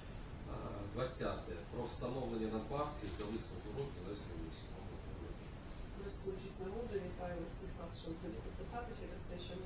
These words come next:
Speaker 2: з вами підходили тридцятого числа до нашої першої сесії,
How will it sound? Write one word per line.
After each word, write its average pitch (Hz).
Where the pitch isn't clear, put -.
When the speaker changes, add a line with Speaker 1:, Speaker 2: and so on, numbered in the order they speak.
Speaker 2:
з -
вами 175
підходили 180
тридцятого 175
числа -
до 185
нашої 180
першої 185
сесії, -